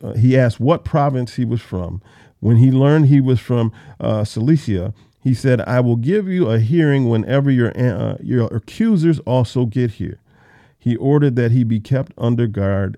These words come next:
in Herod's palace." And so we will find out what happens when the accusers go to Caesarea tomorrow. And so we are done with today's episode.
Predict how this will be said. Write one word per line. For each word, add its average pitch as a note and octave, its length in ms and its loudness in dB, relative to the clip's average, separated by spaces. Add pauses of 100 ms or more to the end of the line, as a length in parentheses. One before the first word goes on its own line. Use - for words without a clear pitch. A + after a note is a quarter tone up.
in F#2+ 220 -6
Herod's E2+ 460 -8 (100)
palace." - 640 -16 (880)
And B2+ 240 -4
so A#2+ 300 -2
we A#2+ 160 0
will B2 180 0
find G#2+ 480 -4
out G2+ 320 -8
what G#2 180 -8
happens F2+ 640 -10
when F#2+ 220 -10
the F2+ 120 -10
accusers C#3+ 720 -2
go A2+ 200 -4
to A2+ 80 -4
Caesarea G2 800 -6 (600)
tomorrow. G2+ 600 -4 (720)
And G2+ 220 -2
so G#2+ 260 0
we C#3 220 0
are G#2+ 360 0 (760)
done F3+ 500 2 (560)
with C#3+ 160 2
today's C3 420 0
episode. B2 760 -4